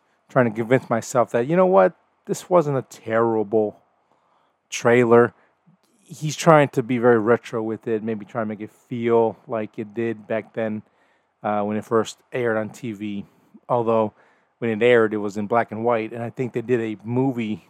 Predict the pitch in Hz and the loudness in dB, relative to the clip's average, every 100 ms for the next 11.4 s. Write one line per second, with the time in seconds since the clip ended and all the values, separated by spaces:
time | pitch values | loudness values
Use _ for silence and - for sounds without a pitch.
0 | _ - 135 120 113 110 107 107 113 - | _ -12 -8 -4 -4 -4 -6 -6 -8 -4
1 | 117 107 104 _ _ _ - 110 113 101 | -2 -2 -4 _ _ _ -10 -4 -2 -4
2 | 90 _ _ _ _ _ _ - 127 110 | -8 _ _ _ _ _ _ -4 0 0
3 | 101 104 101 107 104 107 98 101 98 98 | 0 -4 -4 -6 -6 -6 -6 -6 -6 -8
4 | 98 - 110 104 104 110 104 _ _ - | -10 -10 -8 -8 -8 -12 -14 _ _ -16
5 | 123 110 107 110 107 107 104 107 110 107 | -12 -10 -8 -6 -6 -12 -16 -12 -10 -10
6 | 104 _ _ _ _ _ _ _ _ _ | -14 _ _ _ _ _ _ _ _ _
7 | _ _ _ _ 143 170 - _ _ 170 | _ _ _ _ 8 8 6 _ _ -4
8 | 151 147 160 156 131 127 135 131 117 113 | 2 6 6 4 0 0 0 0 -2 -8
9 | 107 135 117 - 117 113 113 113 107 117 | -8 -6 -6 -4 -2 -2 -2 -6 -10 -4
10 | 113 110 107 - - 120 113 107 101 107 | -2 -2 -4 -10 -8 -4 -4 -6 -12 -16
11 | 98 107 107 104 | -14 -12 -10 -12